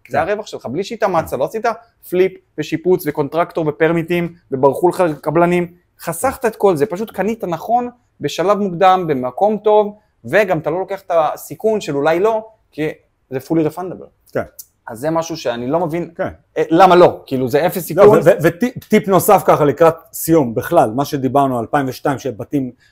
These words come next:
Speaker 1: מבריק. ב-, בפלורידה, נגיד, בתים ישנים, יש גם את כל הנושא של הטרמיטים, יש ב-, סופות, אוקיי, שוריקנים, חוף מערבי, חוף מזרחי וכולי. הבתים הישנים, מבחינת הביטוח,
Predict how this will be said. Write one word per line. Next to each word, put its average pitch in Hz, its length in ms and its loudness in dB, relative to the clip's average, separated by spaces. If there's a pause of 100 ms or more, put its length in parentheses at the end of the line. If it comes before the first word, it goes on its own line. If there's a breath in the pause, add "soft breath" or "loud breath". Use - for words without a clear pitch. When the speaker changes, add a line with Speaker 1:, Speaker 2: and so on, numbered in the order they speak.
(100)
Speaker 1:
מבריק. 131 400 2 (760)
ב-, 135 300 4
בפלורידה, 220 520 6 (100)
נגיד, 135 180 0
בתים 180 220 -2
ישנים, 160 320 0
יש 135 100 -4
גם 135 140 -2
את 120 100 -12
כל 151 100 0
הנושא 139 240 -2
של 127 140 -6
הטרמיטים, 123 520 -6
יש 131 160 -8
ב-, 120 60 -20 (140)
סופות, - 680 -2
אוקיי, 156 220 0
שוריקנים, 139 540 -2 (100)
חוף - 220 -8
מערבי, 127 380 -4 (320)
חוף 156 220 0
מזרחי 131 420 -4
וכולי. 123 300 -4 (460)
הבתים 202 400 0
הישנים, 160 540 0
מבחינת 143 480 -6
הביטוח, 117 680 0